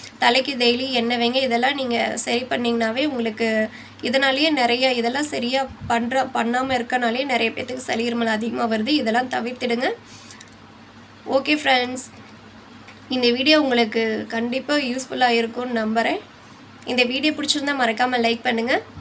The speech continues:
இந்த வீடியோ மறக்காம ஷேர் பண்ணுங்க. நம்ம சேனலுக்கு இன்னும் சப்ஸ்கிரைப் பண்ணாம இருந்தாங்கன்னா மறக்காம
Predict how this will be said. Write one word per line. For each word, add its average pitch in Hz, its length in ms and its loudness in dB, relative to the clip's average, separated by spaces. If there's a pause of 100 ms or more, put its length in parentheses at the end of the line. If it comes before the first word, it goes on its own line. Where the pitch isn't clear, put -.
(1120)
இந்த 269 180 2
வீடியோ 277 280 0
மறக்காம 247 340 0 (100)
ஷேர் 233 280 2
பண்ணுங்க. 233 300 0 (1200)
நம்ம 254 120 4 (120)
சேனலுக்கு 285 380 2
இன்னும் 277 180 0
சப்ஸ்கிரைப் 262 400 0
பண்ணாம 262 300 0
இருந்தாங்கன்னா 240 440 0
மறக்காம 233 360 -2